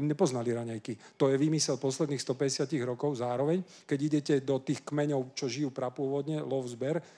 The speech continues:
tak oni ani nemajú slovo pre raňajky. Nepoznajú. Čiže neraňajkujú, skrátim. Čiže, e, je to naozaj, tá, tá veda nám ukázala jedno,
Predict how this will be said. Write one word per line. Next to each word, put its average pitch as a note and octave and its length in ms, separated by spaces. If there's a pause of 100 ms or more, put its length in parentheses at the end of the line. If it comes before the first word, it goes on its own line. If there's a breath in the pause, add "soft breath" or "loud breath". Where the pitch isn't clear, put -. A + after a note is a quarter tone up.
(120)
tak B2 80
oni C#3+ 240
ani C#3+ 160
nemajú D3 320
slovo C3+ 400
pre B2 240
raňajky. B2 640
Nepoznajú. A2+ 480 (240 soft breath)
Čiže B2 400
neraňajkujú, C3 880
skrátim. C#3+ 480 (560 soft breath)
Čiže, C#3 320 (480 loud breath)
e, C3 80
je D3+ 240
to E3+ 320
naozaj, D3 560 (480)
tá, C#3 240
tá - 240
veda D#3 160
nám C#3 240
ukázala C#3+ 480
jedno, A#2+ 400